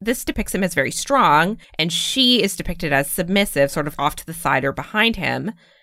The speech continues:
So maybe they had quite a traditional marriage. Maybe she was a real ball buster. Who knows? But what's important to note is that there's a lot of this back and forth throughout Hatshepsut's story. Her story is still very much in the process of being discovered and written.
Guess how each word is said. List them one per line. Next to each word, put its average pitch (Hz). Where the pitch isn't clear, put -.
So -
maybe 214
they 196
had 165
quite 156
a 160
traditional -
marriage. 185
Maybe 147
she 147
was 131
a 147
real 139
ball 190
buster. 175
Who 220
knows? -
But 185
what's 196
important 233
to -
note 156
is 165
that 151
there's 165
a 170
lot 160
of 180
this 147
back 143
and 170
forth 156
throughout 135
Hatshepsut's -
story. 151
Her 185
story 214
is 269
still 202
very 160
much 139
in 156
the 143
process 160
of -
being 214
discovered 131
and 117
written. 151